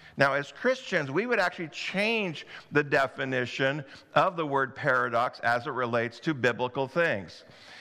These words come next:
If you're, if my definition I would use, a biblical paradox is a statement that is seemingly contradictory or opposed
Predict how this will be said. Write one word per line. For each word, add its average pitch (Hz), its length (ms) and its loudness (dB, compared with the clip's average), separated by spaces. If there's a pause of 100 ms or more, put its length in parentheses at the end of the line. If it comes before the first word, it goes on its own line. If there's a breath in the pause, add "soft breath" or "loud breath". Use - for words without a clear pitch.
(140 loud breath)
If 117 200 0
you're, 127 200 -2
if 117 300 -2
my 110 140 4
definition 127 600 0
I 120 160 2
would 160 180 -6
use, 123 300 -2
a 120 80 2
biblical 139 460 0
paradox 120 580 0
is 113 100 -4
a 117 120 -2
statement 180 420 -2
that 127 160 2
is 113 80 -6
seemingly 180 400 -2
contradictory 143 680 0
or 120 180 2
opposed 160 480 -4